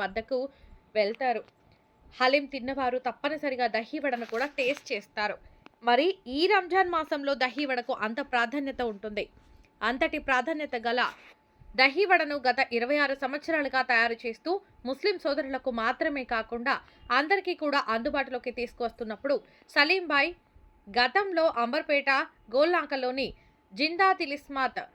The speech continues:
కార్ఖానా వద్ద ఉన్న మసీదు దగ్గర బండిపై దహీవడ దుకాణాన్ని ఏర్పాటు చేసుకుని రంజాన్ మాసంలో విక్రయించేవాడు. ప్రస్తుతం మలక్పేట హైటెక్ సిటీ గార్డెన్ రోడ్డులో వన్ టౌన్కి మసీదుకు ఎదురుగా గత నాలుగేళ్లుగా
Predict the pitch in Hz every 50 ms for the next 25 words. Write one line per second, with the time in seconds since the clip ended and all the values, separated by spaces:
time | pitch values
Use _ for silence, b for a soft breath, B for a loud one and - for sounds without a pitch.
0 | _ - - _ _ _ _ _ _ - 294 294 330 359 349 339 349 339 311 294
1 | 254 262 233 220 247 240 240 233 240 240 262 330 370 - - 240 233 233 - 311
2 | 302 240 277 220 226 214 208 247 285 320 254 - - - 185 202 247 254 262 277
3 | 269 - 269 294 277 220 233 240 - - 311 294 277 240 214 196 208 - 226 277
4 | 277 262 247 240 220 - 208 214 220 - 233 214 220 - - 233 214 _ - 320
5 | 311 247 - - - 208 220 233 226 294 277 262 247 226 226 - 226 220 233 262
6 | 277 - 220 - - 262 277 262 226 220 - 220 214 214 208 208 196 180 - _
7 | _ _ _ _ _ - - - - - - - - - - - - - 262 277
8 | - - 427 - 415 403 403 359 277 262 320 349 - 339 302 - 285 285 277 -
9 | 254 226 233 - 190 - - 269 - 262 233 196 214 208 196 196 220 240 226 214
10 | 208 202 190 202 202 247 330 415 B B B B B 202 233 240 262 311 294 392
11 | 359 294 285 - 285 285 247 247 220 220 - 269 247 247 240 - 262 233 208 196
12 | 196 233 240 208 233 214 196 202 190 - 254 240 - - B B B B B 233
13 | 233 226 262 320 359 311 349 339 311 269 269 269 277